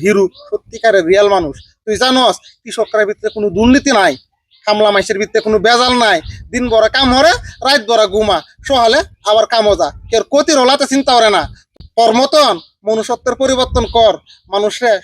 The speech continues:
সম্মানের সাথে কথা কওয়ার চেষ্টা কর। ক, নালকর তাপরায়াম,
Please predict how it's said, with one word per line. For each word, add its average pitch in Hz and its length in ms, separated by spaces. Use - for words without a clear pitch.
সম্মানের 233 460
সাথে 185 200
কথা 220 260
কওয়ার 214 220
চেষ্টা 196 340
কর। 113 120
ক, 302 40
নালকর 262 380
তাপরায়াম, 262 500